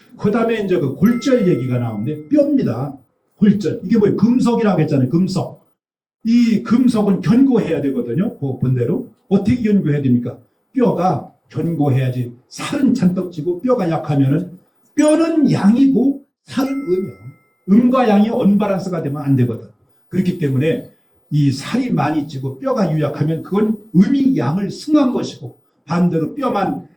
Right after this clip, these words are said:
앙상하고 눈은 삼-, 한 십육 횡간이 들어가고 걸려있고 살이 전혀 없으면은 그건 또 반대로 양이 음을 승한 거다. 그것도 안 돼요. 한골이라고 해서 안 되고요. 바-, 그리고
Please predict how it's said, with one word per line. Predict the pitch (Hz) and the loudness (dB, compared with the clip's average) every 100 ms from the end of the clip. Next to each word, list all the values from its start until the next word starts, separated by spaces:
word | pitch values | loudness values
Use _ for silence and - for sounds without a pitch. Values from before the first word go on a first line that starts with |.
| _ - | _ -8
앙상하고 | - 220 - 202 185 185 147 123 | -2 2 2 2 2 0 -2 -4
눈은 | 185 202 | -6 -6
삼-, | 175 220 220 - | -6 -4 -6 -2
한 | 180 165 - _ | -2 -2 -8 _
십육 | - 262 208 - - | -2 2 2 2 0
횡간이 | 247 240 208 170 | 0 0 0 -2
들어가고 | 180 180 160 127 - _ _ | -6 -6 -6 -8 -12 _ _
걸려있고 | 175 190 180 160 190 151 - | -2 2 2 0 -2 -4 -6
살이 | - - 269 202 | -14 -6 -4 -4
전혀 | 175 180 | -2 0
없으면은 | 147 139 185 151 160 165 - _ | 0 0 0 0 0 -4 -10 _
그건 | 123 123 190 | -6 -2 -2
또 | - | -2
반대로 | - - 135 - 143 135 - - 131 | -4 -4 -2 -4 -6 -8 -12 -8 0
양이 | 127 175 208 254 254 - | 2 4 4 2 -4 -6
음을 | 143 151 131 | -6 -4 -4
승한 | - 190 143 | -6 -4 -2
거다. | 123 - - _ _ _ | -4 -10 -20 _ _ _
그것도 | - 196 247 240 190 | -2 2 2 2 0
안 | 131 127 | 2 2
돼요. | 120 | 0
한골이라고 | - 190 202 185 156 135 120 | 0 4 6 4 2 0 -4
해서 | - | -8
안 | 120 131 | -6 -4
되고요. | 123 123 165 - - _ _ | -2 0 0 -2 -10 _ _
바-, | - 170 - | -12 -10 -6
그리고 | 185 208 185 - | -4 -2 -2 -4